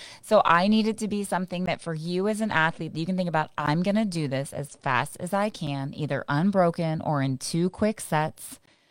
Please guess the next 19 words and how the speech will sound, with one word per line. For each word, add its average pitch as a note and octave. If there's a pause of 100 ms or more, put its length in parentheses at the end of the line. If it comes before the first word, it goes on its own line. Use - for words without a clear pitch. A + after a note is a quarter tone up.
(180)
right? D#3
I D3+
don't F#3+
really E3+
have E3
to -
think D#3+
about C3+
it. C3
I D3
come E3
off F3
the A3
bike, D#3+
my C#3
legs C#3+
feel F#3
like F#3
jelly. C#3+